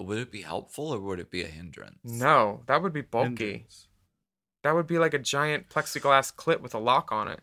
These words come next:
Speaker 1: What about that one that turns it into, that, like, pushes it inside you and puts it, like, as a little point? Have you seen these?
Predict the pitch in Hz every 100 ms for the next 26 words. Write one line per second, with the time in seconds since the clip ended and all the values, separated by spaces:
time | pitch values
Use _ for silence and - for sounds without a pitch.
0 | - 117 151 185 190 185 190 170 101 104
1 | 117 131 127 - 113 113 117 110 - 107
2 | 107 - - 104 98 95 - 107 110 117
3 | 107 101 - 101 92 - 78 82 87 98
4 | 117 92 90 _ - 90 - 87 82 82
5 | 82 82 82 85 82 - - 92 123 151
6 | - 131 143 156 180 - -